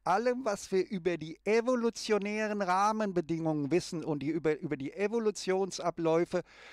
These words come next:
der letzten vierhunderttausend und der letzten dreizehn Komma acht Millionen Jahre und der letzten fünfundsechzig Millionen Jahre und das,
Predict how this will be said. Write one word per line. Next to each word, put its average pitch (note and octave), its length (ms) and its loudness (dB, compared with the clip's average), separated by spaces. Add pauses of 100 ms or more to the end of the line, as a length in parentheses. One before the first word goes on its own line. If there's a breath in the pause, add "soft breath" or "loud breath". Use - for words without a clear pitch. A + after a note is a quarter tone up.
(120)
der D#3 120 2
letzten F#3 420 -2
vierhunderttausend G3+ 1000 0
und D#3+ 140 0
der D#3 80 2
letzten E3 320 -2
dreizehn D#3+ 400 -2
Komma D3+ 220 -2
acht F#3+ 300 -4
Millionen G3 520 2
Jahre F3+ 340 0
und D#3 100 0
der B2 100 0
letzten B2+ 320 -6
fünfundsechzig G3+ 640 0
Millionen F3+ 460 0
Jahre E3 300 2
und D#3+ 200 -4
das, E3+ 240 -2